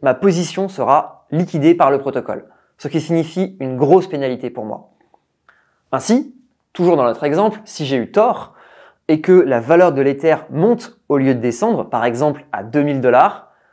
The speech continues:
ma position sera toujours protégée avec une surcollatéralisation qui sera alors de cent cinquante pour cent.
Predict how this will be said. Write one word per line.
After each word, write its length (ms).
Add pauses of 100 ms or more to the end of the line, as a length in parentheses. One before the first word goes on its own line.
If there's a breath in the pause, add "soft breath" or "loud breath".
(120 soft breath)
ma 140
position 600
sera 220
toujours 380
protégée 680
avec 260
une 140
surcollatéralisation 1160
qui 140
sera 240
alors 360 (220 loud breath)
de 120
cent 180
cinquante 280
pour 140
cent. 240